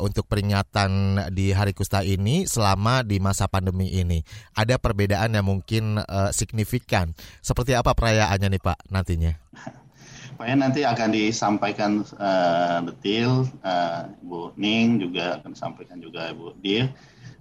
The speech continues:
Speaker 2: Eh, dengan semangat ada beberapa kegiatan kita yang akan kita lakukan, eh, temu publis, eh, ada juga kegiatan-kegiatan lain yang sifatnya, eh,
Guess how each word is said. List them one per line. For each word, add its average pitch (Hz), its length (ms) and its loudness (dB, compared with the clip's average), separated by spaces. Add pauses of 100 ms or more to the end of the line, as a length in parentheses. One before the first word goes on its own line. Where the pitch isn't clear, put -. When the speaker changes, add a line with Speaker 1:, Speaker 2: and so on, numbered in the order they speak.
Speaker 2:
Eh, 92 480 2
dengan 92 240 0
semangat 101 400 0
ada 107 160 0
beberapa 98 400 0
kegiatan 98 560 -2
kita 113 400 -2
yang 90 240 -2
akan 90 240 -8
kita 87 240 -4
lakukan, 127 720 -2 (160)
eh, 85 360 -6 (120)
temu 87 560 -10 (480)
publis, 123 640 0
eh, 90 480 0
ada 87 320 -6
juga 87 240 -8
kegiatan-kegiatan 87 880 -6
lain 107 560 2
yang 92 240 -6
sifatnya, 107 640 -4 (480)
eh, 90 540 2